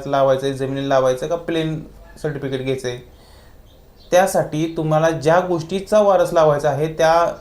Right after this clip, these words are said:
मिळकतीसंबंधीचं कागदपत्र, जसं जमीन असेल तर सातबारा, घर असेल तर प्रॉपर्टी कार्ड असणं तुमच्याकडे आवश्यक आहे. तर ह्या गोष्टी सगळ्या तुम्ही घेऊन यायचं आहे. घेऊन आल्यानंतर तुम्ही तुमच्या वतीनं तुम्ही एक वकील देऊ शकता.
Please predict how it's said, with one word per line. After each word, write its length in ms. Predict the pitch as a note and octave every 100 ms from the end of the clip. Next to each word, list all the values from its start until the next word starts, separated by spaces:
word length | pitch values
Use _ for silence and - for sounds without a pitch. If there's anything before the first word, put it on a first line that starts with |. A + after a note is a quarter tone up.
| -
मिळकतीसंबंधीचं 1000 | C#3 D3+ D#3 E3 F3+ F3 D3+ C#3+ C3+ C3+
कागदपत्र, 640 | D3+ D3+ C3 B2+ B2+ B2+
जसं 300 | B2+ B2+ C3
जमीन 380 | C3 C3+ D#3+ F3
असेल 260 | E3 D#3+ D3
तर 60 |
सातबारा, 480 | C3+ C#3+ C#3 C#3+ D3 D3
घर 240 | C3 C#3+
असेल 360 | D3+ D3 D3 C3+
तर 40 |
प्रॉपर्टी 400 | C#3 - C3+ D#3
कार्ड 180 | D#3+ B2+ B2 - - - - -
असणं 300 | C3+ C3+ D3
तुमच्याकडे 340 | D3 C#3 C3+ C3+
आवश्यक 380 | B2+ B2 C3+
आहे. 200 | B2+ A2+ A#2+ - - - - - - -
तर 80 | E3+
ह्या 200 | E3 F#3
गोष्टी 360 | F#3+ G3 F#3+ G3
सगळ्या 260 | F#3+ F3
तुम्ही 240 | E3+ E3 D#3+
घेऊन 220 | D#3 F3
यायचं 180 | D#3+ D#3+
आहे. 220 | D#3+ - - -
घेऊन 180 | C3 C#3+
आल्यानंतर 300 | D#3 D#3 D3+
तुम्ही 440 | C#3+ D#3 D#3 D#3+ D#3+
तुमच्या 500 | D3 C#3+ C3+ D3 C#3+
वतीनं 440 | C#3+ C#3+ D3+ C3+
तुम्ही 260 | C3 C#3 C#3
एक 120 | C#3
वकील 280 | C3+ C#3+ D3+
देऊ 140 | C#3+
शकता. 340 | C#3 C3 C3